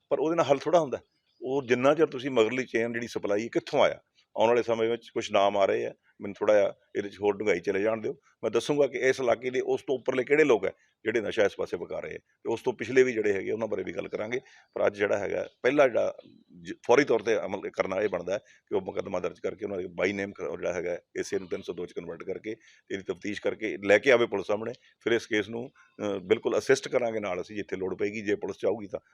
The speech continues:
ਹਾਲਾਂਕਿ ਚਾਹੁੰਦੀ ਨਹੀਂ ਹੁੰਦੀ ਪੁਲਿਸ, ਜੇ ਉਵੇਂ ਜਿਵੇਂ ਵੇਖੀ ਤਾਂ ਫਿਰ ਜ਼ਿੰਮੇਵਾਰੀਆਂ ਤਾਂ ਮੁੱਖ ਮੰਤਰੀ ਦੀ ਵੀ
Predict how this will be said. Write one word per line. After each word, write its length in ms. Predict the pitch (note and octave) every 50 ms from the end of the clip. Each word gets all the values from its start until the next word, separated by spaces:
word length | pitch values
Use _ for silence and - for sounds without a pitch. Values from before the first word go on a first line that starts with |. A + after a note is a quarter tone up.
| _ _
ਹਾਲਾਂਕਿ 220 | G#2+ G#2 G2 G#2+ F#2+
ਚਾਹੁੰਦੀ 240 | G#2 A2 B2 B2+
ਨਹੀਂ 80 | A#2 A2
ਹੁੰਦੀ 160 | A#2 A#2 G#2+
ਪੁਲਿਸ, 200 | - - G2 F#2+ - _ _ _ _ _ _
ਜੇ 60 | G#2+ G#2
ਉਵੇਂ 260 | - A2 A2+ A2+ A2
ਜਿਵੇਂ 160 | A2+ A#2+ A#2+
ਵੇਖੀ 260 | A2+ G#2 - - B2+
ਤਾਂ 100 | A2+ A#2
ਫਿਰ 120 | G#2 A2 F#2+
ਜ਼ਿੰਮੇਵਾਰੀਆਂ 500 | F2+ G2+ G#2+ G#2+ G#2+ G#2+ A2 A2+ A#2 G2
ਤਾਂ 80 | G#2+
ਮੁੱਖ 160 | G#2+ G#2 F#2+ -
ਮੰਤਰੀ 300 | A2 A2 G#2 F#2+ G#2+ A#2
ਦੀ 120 | A2 A#2 A#2
ਵੀ 160 | B2 A2